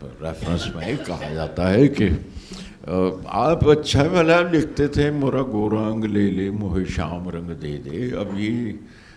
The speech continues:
"अरे बीड़ी जलाए ले जिगर से, पिया कहाँ से आ गया भाई?" ये आप क्यों करने लगे? और मुझे जावेद साहब ने दाद दी थी, और यकीन मानिए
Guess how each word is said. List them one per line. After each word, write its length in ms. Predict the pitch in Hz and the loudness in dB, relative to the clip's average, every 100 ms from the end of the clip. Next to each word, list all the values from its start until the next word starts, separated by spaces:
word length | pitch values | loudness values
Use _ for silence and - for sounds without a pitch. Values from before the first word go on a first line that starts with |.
| - | -16
"अरे 200 | 156 175 | -10 -8
बीड़ी 640 | 151 85 113 123 127 170 170 | -6 0 2 4 2 0 2
जलाए 380 | 160 165 165 | 4 6 6
ले 200 | 160 170 | 6 4
जिगर 280 | 160 156 151 | 4 4 2
से, 200 | 151 160 | 0 -4
पिया 280 | 147 131 110 | -2 0 0
कहाँ 300 | 101 87 90 | 0 -4 -6
से 140 | - | -6
आ 60 | 78 | -8
गया 240 | 67 80 | -8 -8
भाई?" 1200 | 78 80 139 - - - - - - - - - 117 | -6 -8 -6 -8 -6 -8 -10 -10 -10 -10 -10 -4 4
ये 60 | |
आप 300 | 135 117 - | 4 4 0
क्यों 120 | 95 | -10
करने 320 | 90 92 92 95 | -8 -6 -2 -2
लगे? 260 | 95 92 90 - - - - - - - - - | -2 -4 -8 -14 -18 -20 -20 -20 -20 -20 -10 2
और 420 | 123 120 - - - - - | 4 2 -4 -14 -20 -20 -6
मुझे 280 | 123 139 170 | 0 2 2
जावेद 340 | 151 123 127 131 | 4 2 4 0
साहब 360 | 131 131 131 | -2 -4 -4
ने 100 | 123 117 - - - - - - | -4 -6 -8 -16 -20 -20 -20 -10
दाद 340 | 80 78 85 | -8 -6 -2
दी 160 | 123 127 | -2 0
थी, 320 | 143 131 90 - - 101 95 90 - - | 0 0 -4 -12 -16 -16 -16 -18 -20 -8
और 140 | 120 123 | -2 0
यकीन 360 | 117 143 175 | 0 4 4
मानिए 440 | 170 151 143 151 | 6 6 8 6